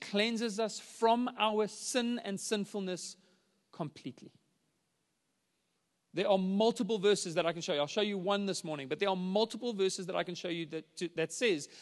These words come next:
that the death Jesus died to sin, he died once and for all. And once and for all, he put to death the body of sin.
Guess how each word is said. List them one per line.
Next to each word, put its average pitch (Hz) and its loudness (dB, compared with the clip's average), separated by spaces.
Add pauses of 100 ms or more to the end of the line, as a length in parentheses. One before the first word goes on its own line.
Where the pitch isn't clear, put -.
(180)
that 185 8
the 190 6
death 190 6
Jesus 214 0
died 180 4
to 208 -4
sin, 233 2
he 202 2
died 165 2
once 220 4
and 180 -6
for 156 -2
all. 131 -4 (1600)
And 185 4
once 269 2
and 285 2
for 247 4
all, 196 6
he 180 -2
put - -2 (480)
to 233 0
death 175 0 (140)
the 165 -2
body 147 0
of 131 -4
sin. 110 -8